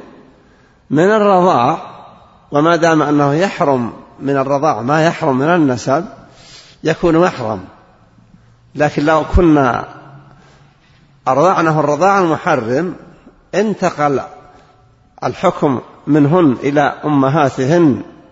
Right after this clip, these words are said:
وأخو-، وأخواتهن وعماتهن. أما والمحرمية إنما هي لكونهن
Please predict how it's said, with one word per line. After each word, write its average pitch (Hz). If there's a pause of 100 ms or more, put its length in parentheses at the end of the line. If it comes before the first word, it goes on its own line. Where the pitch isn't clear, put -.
(1300)
وأخو-، 139
وأخواتهن 147 (420)
وعماتهن. 151 (2500)
أما 165 (760)
والمحرمية 156
إنما 156
هي 147 (640)
لكونهن 160